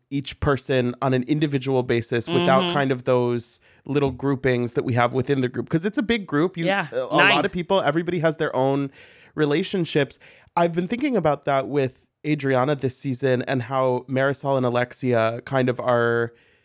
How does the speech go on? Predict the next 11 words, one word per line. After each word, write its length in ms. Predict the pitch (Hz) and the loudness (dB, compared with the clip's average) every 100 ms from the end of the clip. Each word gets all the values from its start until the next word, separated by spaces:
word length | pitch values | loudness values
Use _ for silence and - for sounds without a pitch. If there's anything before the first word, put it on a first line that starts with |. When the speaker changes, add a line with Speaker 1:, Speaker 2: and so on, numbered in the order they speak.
| _ _ _ | _ _ _
Speaker 1:
shifting 480 | - 240 240 185 | -4 -4 0 0
a 60 | 151 | 2
little 140 | 135 127 | 2 0
bit. 100 | 123 | 0
It 140 | 143 | -2
feels 240 | 196 208 214 | 0 0 -2
like 120 | 214 | -2
Alexia 680 | 160 151 147 - 180 165 147 - | 0 0 0 -4 0 0 0 -2
at 160 | 143 | -2
least 320 | 147 170 - | -2 -4 -6
has 640 | 151 143 139 135 - - | -2 0 0 -2 -6 -12